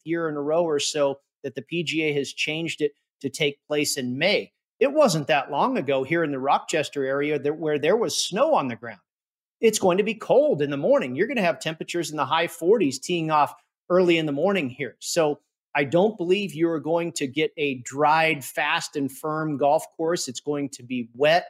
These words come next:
and moist. There will be the morning dew out there. That rough, I don't think it'll be U S Open length, like six inches or so. I think it's going to be more about three or four inches,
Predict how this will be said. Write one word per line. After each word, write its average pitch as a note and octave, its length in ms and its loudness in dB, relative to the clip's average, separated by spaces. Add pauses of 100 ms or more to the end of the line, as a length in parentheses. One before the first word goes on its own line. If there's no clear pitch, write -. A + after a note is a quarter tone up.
and B2+ 200 -6
moist. D3+ 520 0
There C#3 140 -4
will C3 80 -6
be C#3 140 -2
the B2+ 100 0
morning C#3+ 640 0
dew F3 280 2
out E3+ 280 2
there. F#3+ 300 2 (360)
That D#3+ 300 4
rough, F3+ 400 4
I E3 160 2
don't F3 340 0
think F3+ 160 -4
it'll F3 140 0
be D#3 320 -6
U F3 80 6
S E3 200 2
Open E3 440 -2
length, E3+ 420 0
like C#3+ 240 0
six - 380 -4
inches F3+ 340 -2
or F3+ 80 -2
so. F3+ 220 2
I E3+ 100 4
think D#3+ 180 -10
it's D#3+ 140 -8
going E3 220 -6
to D3+ 80 -6
be D3 100 -2
more D3+ 320 0
about C#3 340 0
three E3+ 200 -2
or D3 100 2
four G#3 320 2
inches, D3 400 -2